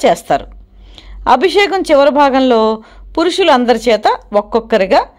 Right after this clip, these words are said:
స్వహస్తాలతో అమ్మవారికి ఒక పర్యాయం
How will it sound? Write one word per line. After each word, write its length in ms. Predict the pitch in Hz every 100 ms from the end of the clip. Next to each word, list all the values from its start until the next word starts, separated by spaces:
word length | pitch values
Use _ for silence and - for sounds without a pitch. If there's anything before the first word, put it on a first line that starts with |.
| - -
స్వహస్తాలతో 920 | - 320 302 285 - 233 233 226 247 -
అమ్మవారికి 920 | 190 208 214 226 226 226 208 208 208 - - -
ఒక 140 | 330
పర్యాయం 580 | 285 262 240 233 226